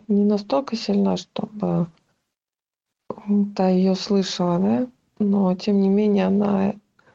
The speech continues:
вот эту высокую духовную сущность, посмотрите, как она её исказила, а, заставила делать какие вещи, которые против, а, законов э-,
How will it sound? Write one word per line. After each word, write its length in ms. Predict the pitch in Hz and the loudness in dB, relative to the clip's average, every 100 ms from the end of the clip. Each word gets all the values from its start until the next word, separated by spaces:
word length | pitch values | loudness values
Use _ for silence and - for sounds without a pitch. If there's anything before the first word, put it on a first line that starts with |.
| _ _ - | _ _ -6
вот 180 | 202 | -2
эту 260 | 214 214 196 | -2 -2 -2
высокую 460 | 190 202 208 208 190 | -2 0 -4 -2 -2
духовную 540 | 196 - 202 190 190 190 | -2 -2 0 2 2 0
сущность, 460 | 226 220 190 185 | -2 -2 -4 -6
посмотрите, 540 | - 190 202 220 220 - | -6 0 2 0 -2 -10
как 260 | 190 - | -12 -6
она 220 | 190 175 175 | -2 0 2
её 200 | 175 180 | 0 0
исказила, 800 | - - 190 196 190 185 185 - _ _ - - - - _ _ - | -4 -4 0 0 0 0 -4 -6 _ _ -20 -20 -20 -20 _ _ -10
а, 260 | 349 202 180 | -6 -2 0
заставила 720 | 190 185 196 190 185 180 180 | 0 -2 -2 -2 0 0 0
делать 400 | 202 190 180 - | 2 0 0 -4
какие 500 | 180 180 - 202 190 | -6 -6 -4 -2 0
вещи, 420 | 196 185 - 196 | 0 -2 -4 -6
которые 520 | - 180 185 185 190 | -8 -6 -4 -2 -2
против, 600 | 196 202 196 196 - 190 - - - | -4 -2 0 -2 -6 -14 -14 -18 -8
а, 500 | 175 170 175 - - - - - _ _ _ _ _ _ _ _ - | -4 -2 -2 -4 -6 -12 -16 -18 _ _ _ _ _ _ _ _ -6
законов 920 | 196 180 - 208 196 180 - - - - | -4 -4 -2 0 0 0 -4 -16 -18 -10
э-, 180 | - | -8